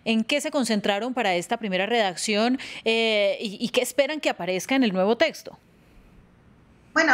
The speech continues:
Speaker 2: en el trabajo de la Convención Constitucional, eh, existía la posibilidad de construir normas a través de iniciativas populares. El trabajo de las constituyentes feministas, en conjunto con las organizaciones sociales feministas del país,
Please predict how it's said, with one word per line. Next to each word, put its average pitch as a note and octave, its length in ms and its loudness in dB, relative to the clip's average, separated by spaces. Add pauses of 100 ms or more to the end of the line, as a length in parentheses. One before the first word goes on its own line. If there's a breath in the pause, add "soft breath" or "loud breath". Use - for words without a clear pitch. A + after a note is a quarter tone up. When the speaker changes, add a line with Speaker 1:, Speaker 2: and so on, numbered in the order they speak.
(120)
Speaker 2:
en A3+ 80 -4
el A3+ 140 -4
trabajo C#4 400 2
de E4+ 80 -2
la D#4+ 180 2
Convención C4 600 -2
Constitucional, B3+ 840 2 (400)
eh, B3 380 2
existía A#3+ 400 0
la E4 120 4
posibilidad C#4+ 520 2
de D#4+ 120 -2
construir C#4+ 600 0
normas D4+ 500 2
a C#4 80 -2
través C#4 260 2
de D#4 40 2
iniciativas B3+ 580 2
populares. F3+ 480 -2 (720)
El A#3+ 120 -8
trabajo E4 420 4
de E4 80 4
las C#4 220 0
constituyentes C4 760 -2 (180)
feministas, A#3 720 -4 (140)
en A3 100 -4
conjunto E4 500 0
con C4 140 4
las A#3+ 140 2
organizaciones G#3+ 840 0
sociales A#3+ 400 -4
feministas A#3 480 -6
del A3+ 160 -4
país, B3+ 480 0